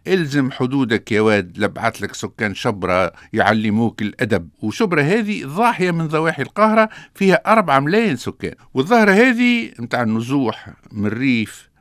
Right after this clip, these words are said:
للعاصمة ظاهرة عالمية. والدليل في عام ألف وتسعمية وخمسين كان ثم ميجابول وحدة هي نيويورك، اليوم ثم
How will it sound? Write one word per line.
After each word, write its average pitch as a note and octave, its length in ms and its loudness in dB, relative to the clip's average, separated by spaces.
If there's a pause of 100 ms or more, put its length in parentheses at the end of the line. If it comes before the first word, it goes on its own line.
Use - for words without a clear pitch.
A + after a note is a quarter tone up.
(160)
للعاصمة D3+ 880 0 (280)
ظاهرة F#3 260 4
عالمية. C3+ 720 0
والدليل D#3 560 -2 (200)
في C3 120 -6
عام A3+ 340 4
ألف G3 520 0
وتسعمية C#3+ 400 -4
وخمسين G#3 760 0
كان E3+ 240 -2
ثم D3 300 0
ميجابول B2+ 500 0
وحدة F3 320 0
هي F3 400 -2 (200)
نيويورك، G#2+ 640 -2 (200)
اليوم C#3+ 220 -4
ثم C#3+ 320 -2